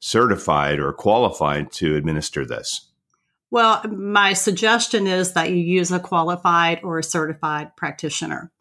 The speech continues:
Speaker 2: They are gonna use the authentic assessment. And, and they have that, uh, in two options. You can take a paper assessment, which is a self-scorable, or you can take it online from a practitioner's assessment site.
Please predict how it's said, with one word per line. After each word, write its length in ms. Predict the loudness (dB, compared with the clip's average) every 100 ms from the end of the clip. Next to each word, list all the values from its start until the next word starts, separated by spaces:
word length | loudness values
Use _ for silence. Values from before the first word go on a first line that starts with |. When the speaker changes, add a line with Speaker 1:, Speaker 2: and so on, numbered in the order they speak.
| _
Speaker 2:
They 120 | 2
are 120 | 4
gonna 200 | 4 2
use 500 | 2 4 4 2 0
the 200 | 0 0
authentic 600 | 0 -2 -2 0 -2 -2
assessment. 720 | -6 -2 -2 -2 -2 -2 -2 -8 _ -4
And, 520 | 0 2 4 2 0
and 220 | 0 0 4
they 140 | 4
have 280 | 4 2 2
that, 360 | 4 4 2 -2
uh, 200 | -4 -4 -2
in 160 | 0 0
two 240 | 2 2
options. 580 | 4 2 0 -2 0 0
You 120 | 0
can 180 | 0 -4
take 320 | 0 0 0
a 140 | -4
paper 680 | -4 0 0 2 2 2 0 -2
assessment, 640 | -2 2 2 2 0 2
which 160 | -2 0
is 140 | 0
a 100 | 0
self-scorable, 1080 | 0 0 0 0 -2 -2 0 2 2 0 -2 _ _ -2
or 180 | 2
you 160 | 4 4
can 140 | 2
take 240 | 2 2 0
it 100 | 0
online 560 | 2 2 4 4 0
from 460 | -2 0 2 2 0
a 60 | -2
practitioner's 840 | 0 0 0 -2 2 2 2 0
assessment 540 | 0 2 2 2 0 -2
site. 320 | -6 -6 -8